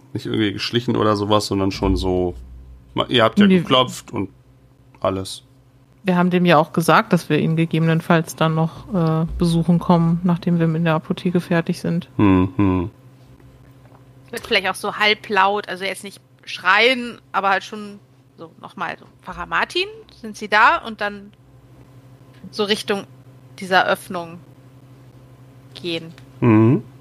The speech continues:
Speaker 1: Ach, seht da, wartet mal, ich kann ja mal hier. Hab ich das?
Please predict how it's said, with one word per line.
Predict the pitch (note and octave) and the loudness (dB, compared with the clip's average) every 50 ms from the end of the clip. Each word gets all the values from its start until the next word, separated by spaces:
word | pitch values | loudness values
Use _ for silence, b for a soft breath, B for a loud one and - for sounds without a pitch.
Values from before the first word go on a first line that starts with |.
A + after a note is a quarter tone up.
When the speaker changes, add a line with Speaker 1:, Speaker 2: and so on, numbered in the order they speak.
| - - - - - B B B B B B B B B B B B B B B B B B B B B B B B B B B B B B B B B B B - - - - - - - - - - - - - - - - - - - - | -20 -20 -20 -20 -20 B B B B B B B B B B B B B B B B B B B B B B B B B B B B B B B B B B B -20 -20 -20 -20 -20 -20 -20 -20 -20 -20 -20 -20 -20 -20 -20 -20 -20 -20 -16 -12
Speaker 1:
Ach, | - A#2+ - | -12 -8 -4
seht | - - - C#3+ C#3 | -4 -2 0 0 0
da, | B2 A2+ A2+ G#2+ | 0 -2 -2 0
wartet | A2+ C#3+ G#3 - C#4+ - - | 2 2 2 2 0 -2 -2
mal, | A2 G2 - - - - - | -2 -2 0 -2 -4 -4 -6
ich | - - - | -8 -10 -12
kann | - - C3+ D3 | -8 -2 0 0
ja | D#3 C#3+ C3 | 2 2 2
mal | C3 B2+ B2 | 2 2 2
hier. | B2 B2 A#2+ A#2 A#2 A2 G#2 G2+ G2+ G#2 A2+ B B B B B B B - - - - - - - - - - - - - - - - - - - - - - - - - - - - - - - - - | 2 2 2 2 4 4 2 2 0 -2 -6 B B B B B B B -20 -20 -20 -20 -20 -20 -20 -20 -20 -20 -20 -20 -20 -20 -20 -20 -20 -20 -20 -20 -20 -20 -20 -20 -20 -20 -20 -20 -20 -20 -20 -14 -12
Hab | - F#3 | -8 -8
ich | G3 - - | -8 -8 -8
das? | - B3+ C4+ C4+ - - - - - | -8 -8 -8 -8 -8 -12 -12 -14 -16